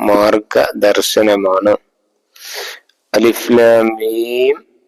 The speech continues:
ദാലിക്കൽ കിതാബു ലാ റൈബ ഫീഹി ഹുദൽ ലിൽ മുത്തഖീൻ. ഇതാണ് ഗ്രന്ഥം, ഇതിൽ ഒട്ടും സംശയമില്ല. സൂക്ഷ്മത പുലർത്തുന്നവർക്ക്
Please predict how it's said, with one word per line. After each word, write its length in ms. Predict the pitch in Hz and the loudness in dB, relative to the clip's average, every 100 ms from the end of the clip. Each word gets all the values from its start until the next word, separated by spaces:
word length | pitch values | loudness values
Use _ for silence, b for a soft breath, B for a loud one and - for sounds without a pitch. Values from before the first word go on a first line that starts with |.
| 110 | 0
ദാലിക്കൽ 580 | 107 107 107 - 110 - | 2 2 0 0 -2 0
കിതാബു 580 | 107 - 110 110 107 117 | -2 0 2 2 2 2
ലാ 240 | 107 107 | 4 4
റൈബ 380 | 107 104 104 110 | 4 0 0 -2
ഫീഹി 440 | - 107 104 95 | -2 -2 -2 0
ഹുദൽ 280 | 120 120 104 | -2 0 -2
ലിൽ 240 | 101 101 101 | 0 -2 -2
മുത്തഖീൻ. 760 | 98 - 101 95 - 110 101 - - B B _ - | -6 -4 -2 -2 0 0 -2 -8 -20 B B _ -6
ഇതാണ് 440 | 107 110 107 104 | 0 2 4 2
ഗ്രന്ഥം, 520 | 101 101 98 95 110 98 - _ B B B B 120 | 2 0 0 0 0 -2 -8 _ B B B B -2
ഇതിൽ 300 | 131 160 - | 0 -2 0
ഒട്ടും 460 | 127 110 _ 151 156 | -2 -2 _ 2 2
സംശയമില്ല. 960 | - 117 110 - 120 113 98 90 92 - _ _ _ _ B B B - | 2 2 0 2 2 4 2 2 0 -2 _ _ _ _ B B B -8
സൂക്ഷ്മത 720 | - 123 139 135 147 147 147 | 0 2 2 2 2 2 2
പുലർത്തുന്നവർക്ക് 1160 | 147 131 120 120 - 123 117 107 101 - 120 | 0 2 2 0 0 0 2 2 0 -2 -2